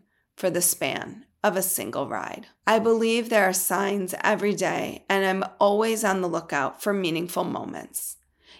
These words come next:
Yet these two signs were unmistakable in their symbolism, timing, and significance. They felt like love notes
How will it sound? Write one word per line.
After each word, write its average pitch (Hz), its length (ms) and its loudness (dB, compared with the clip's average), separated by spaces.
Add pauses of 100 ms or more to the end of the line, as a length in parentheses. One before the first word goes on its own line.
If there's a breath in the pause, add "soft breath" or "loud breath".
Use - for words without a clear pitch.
(120)
Yet - 360 0
these 220 340 0
two 240 220 0
signs - 720 -2
were - 360 -2
unmistakable - 1160 -2 (360)
in 202 160 0
their 170 120 -2
symbolism, 202 840 -2 (420)
timing, 165 680 -4 (400)
and 208 180 0
significance. - 1040 -8 (760 soft breath)
They 226 160 2
felt - 440 -2
like 233 240 0
love 165 280 0
notes 139 460 -6